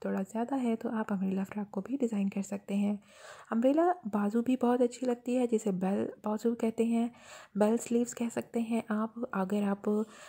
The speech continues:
आप बेल स्लीव्स के साथ भी कोई डिज़ाइनिंग देना चाहें तो ये भी आइडियाज़ आपको यहाँ पर मिलते रहेंगे। इन फ्रॉक के साथ आप ईजीली, अ, कोई भी हेयर स्टाइल कर सकते हैं, कोई किसी भी किस्म का टाइट्स पहन सकते हैं और बहुत ही अच्छी हाई हील्स कैरी करें तो ये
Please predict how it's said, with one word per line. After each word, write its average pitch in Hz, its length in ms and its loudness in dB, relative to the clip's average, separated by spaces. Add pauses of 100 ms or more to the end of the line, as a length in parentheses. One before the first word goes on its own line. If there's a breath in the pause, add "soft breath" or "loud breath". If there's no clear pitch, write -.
(140 loud breath)
आप 202 180 -2
बेल 202 260 4
स्लीव्स 226 320 0
के 240 120 -2
साथ 202 240 -2
भी 240 160 0
कोई 254 140 2
डिज़ाइनिंग 233 400 0
देना 226 260 2
चाहें 226 280 0
तो 247 120 -2
ये 196 180 4
भी 208 160 0
आइडियाज़ 196 420 2
आपको - 240 -2
यहाँ 196 240 2
पर 233 200 -2
मिलते 202 320 0
रहेंगे। 196 480 0 (1300 loud breath)
इन 277 100 2
फ्रॉक 294 300 0
के 294 60 4
साथ 285 340 -2
आप 214 220 0
ईजीली, 247 460 2
अ, - 400 -2 (360)
कोई 226 160 6
भी 254 120 -2
हेयर 208 220 4
स्टाइल 226 240 -2
कर 233 140 2
सकते 233 340 -2
हैं, 233 220 2
कोई 214 180 4
किसी 233 260 -2
भी 262 80 0
किस्म 208 280 0
का 220 120 0
टाइट्स 208 320 0
पहन 233 200 -2
सकते 220 320 -4
हैं 220 260 0
और 202 160 0
बहुत 208 320 0
ही 277 120 2 (360 loud breath)
अच्छी 285 260 0
हाई 233 200 4
हील्स 208 260 2
कैरी 208 260 2
करें 226 240 2
तो 233 120 -2
ये 214 100 6